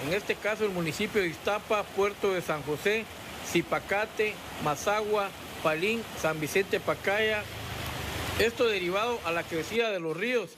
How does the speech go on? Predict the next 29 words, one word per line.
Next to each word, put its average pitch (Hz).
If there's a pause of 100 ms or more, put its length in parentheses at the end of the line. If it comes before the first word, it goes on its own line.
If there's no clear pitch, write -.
(380)
que 175
se 165
salen 214
de 190
su 165
cauce 233
y 175
algunos 220
entran 208
a 156
las 151
viviendas. 170 (680)
La 170
lluvia 269
continúa 208
en 240
el 196
departamento 185
de 196
Escuintla, 226 (260)
por 247
lo 262
que 226
los 202
socorristas 214
piden 240
a 170
los 175
vecinos 226